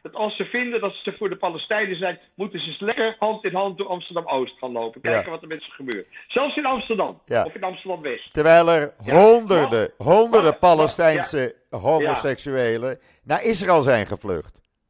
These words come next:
Speaker 1: Ja. Nee, maar weet je, het, het is van een domheid
Speaker 2: Ja.
Speaker 1: en van een,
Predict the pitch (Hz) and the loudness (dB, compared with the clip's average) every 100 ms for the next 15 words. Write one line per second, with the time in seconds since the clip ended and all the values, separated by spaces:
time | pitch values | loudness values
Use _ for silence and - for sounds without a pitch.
0 | _ _ _ _ - - 180 - - 277 | _ _ _ _ -16 -6 -6 -8 -6 -4
1 | 269 202 - - 214 214 - 202 196 - | -2 -4 -8 -6 -6 -4 -4 -6 -4 -6
2 | 226 - _ 247 220 - 254 226 156 _ | -6 -10 _ -8 -6 -4 -4 -6 -10 _
3 | 202 339 339 226 254 269 330 - 220 202 | -6 -6 -8 -8 -6 -6 -8 -8 -6 -4
4 | 185 180 202 196 175 | -6 -6 -8 -8 -8